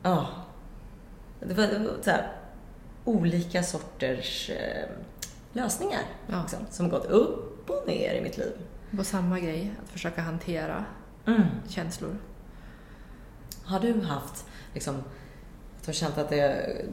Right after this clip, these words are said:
Speaker 1: det här med mat och socker, har det liksom varit det rakt igenom, eller har det varit att det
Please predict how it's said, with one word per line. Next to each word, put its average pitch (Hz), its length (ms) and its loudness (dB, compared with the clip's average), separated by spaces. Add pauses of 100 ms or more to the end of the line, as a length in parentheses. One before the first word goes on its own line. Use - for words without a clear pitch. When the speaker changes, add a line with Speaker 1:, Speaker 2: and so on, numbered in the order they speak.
(420)
Speaker 1:
det - 60 -2
här 151 100 -2
med 147 300 0 (640)
mat 151 420 -2
och 165 60 -2
socker, 151 440 0
har 147 100 2
det 147 60 4
liksom 147 280 0
varit 156 240 2 (220)
det 180 460 2
rakt 151 320 0
igenom, 220 420 8
eller 160 160 2
har 151 140 0
det 147 100 4
varit 143 320 2
att 139 100 0
det 143 160 0